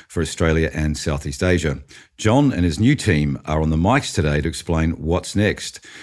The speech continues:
and to clear up a few reports that trade titles, including those troublemakers at M I three, published about the changes in February.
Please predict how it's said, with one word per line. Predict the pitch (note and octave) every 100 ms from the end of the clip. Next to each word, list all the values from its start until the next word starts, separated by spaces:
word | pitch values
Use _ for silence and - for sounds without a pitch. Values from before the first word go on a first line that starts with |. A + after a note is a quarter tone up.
| - -
and | F#2+ G#2
to | B2
clear | - G#2+
up | F#2
a | F#2
few | - A2 G#2+
reports | G2+ - G#2+ - -
that | C#2+
trade | - G2 F#2+
titles, | - C#2+ C2+ C2+ -
including | E2+ F#2+ F2 D#2+
those | D2 -
troublemakers | - A#2+ A2+ E2+ D#2+ D#2+ D#2
at |
M | D#2 D2+
I | D2
three, | - F#2 D#2 -
published | - G2+ G2 - -
about | E2 E2 D#2
the | D#2
changes | - D#2 C#2+ C#2+ C#2
in | C#2
February. | - F#2 F2 C#2